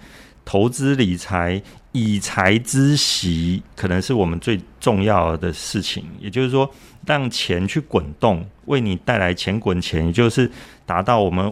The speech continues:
未来会讲到的F I R E，也就是希望你有朝一日可以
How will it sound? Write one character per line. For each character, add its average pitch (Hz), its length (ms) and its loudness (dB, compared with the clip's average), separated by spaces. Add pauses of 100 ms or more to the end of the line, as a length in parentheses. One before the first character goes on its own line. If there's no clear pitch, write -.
未 135 200 2
来 92 160 4
会 113 140 2
讲 85 240 -2
到 104 180 2
的 95 240 -2
F - 400 -4
I 120 340 0
R 95 360 -2
E， 110 220 -4
也 101 120 -4
就 131 160 0
是 139 80 -2 (180)
希 - 200 -4
望 139 200 2
你 113 140 2
有 95 180 2
朝 131 280 0
一 110 80 0
日 127 200 0 (320)
可 104 280 0
以 127 260 0